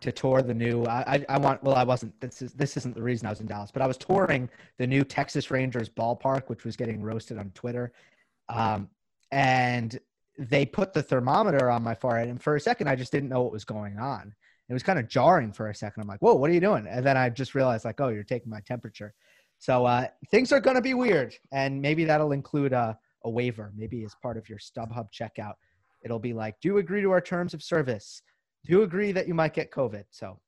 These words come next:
anyway, wild times. Uh, Dior Johnson, he was in the news this week because he's strongly considering reclassifying to the class of twenty twenty-one.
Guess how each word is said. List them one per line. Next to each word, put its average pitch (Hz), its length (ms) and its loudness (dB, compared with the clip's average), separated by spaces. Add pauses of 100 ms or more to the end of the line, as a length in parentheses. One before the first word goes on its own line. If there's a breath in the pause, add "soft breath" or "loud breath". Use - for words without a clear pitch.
(140)
anyway, 107 260 -12
wild 151 400 2
times. 104 520 -8 (1000 soft breath)
Uh, 151 80 6
Dior 247 400 4
Johnson, 165 680 -2 (240)
he 196 120 -6
was 202 160 -4
in 180 80 -2
the 151 80 -2
news 139 300 -2
this - 260 -8
week 113 380 -8 (400)
because 151 340 0
he's 196 280 -4
strongly 190 1000 -2
considering 151 880 -2
reclassifying 143 880 -6
to 120 60 -10
the 104 100 -14
class 135 360 -8
of 117 80 -20
twenty 127 280 -10
twenty-one. 117 560 -8